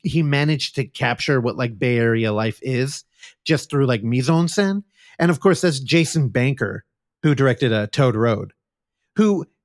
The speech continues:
th-, that's the only film I could think of that, like, palette-wise was coming to mind.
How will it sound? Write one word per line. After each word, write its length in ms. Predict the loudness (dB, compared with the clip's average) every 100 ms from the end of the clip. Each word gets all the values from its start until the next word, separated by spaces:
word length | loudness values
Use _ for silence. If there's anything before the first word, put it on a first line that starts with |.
| -20
th-, 80 | -12 -4
that's 220 | -2 -2
the 140 | -4 2
only 280 | 2 2 2
film 260 | 2 2
I 60 | 2
could 160 | 0 -2
think 180 | -2
of 260 | -2 -6 -12 _ _ _ -4
that, 160 | 0
like, 180 | 0 -2
palette-wise 840 | -2 2 2 2 2 2 2 -2 -2
was 180 | -4 0
coming 280 | 2 2
to 60 | 2
mind. 360 | 0 0 -2